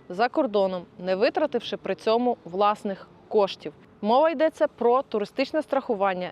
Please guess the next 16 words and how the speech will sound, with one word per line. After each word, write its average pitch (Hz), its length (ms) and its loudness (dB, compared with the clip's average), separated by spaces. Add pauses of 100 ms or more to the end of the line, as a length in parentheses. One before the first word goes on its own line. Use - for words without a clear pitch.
яке 208 280 -2
врятує 220 480 2
не 190 140 -2
тільки 320 300 0
ваше 226 300 0
життя, 175 420 -2 (340)
але 226 240 2
й 226 40 -2
зекономить 226 680 0
ваші 208 340 0
гроші. 175 400 -4 (180)
Слухайте 330 380 2
уважно, 269 460 0 (280)
підписуйтесь 285 600 -2
на 269 120 2
канал, 240 440 2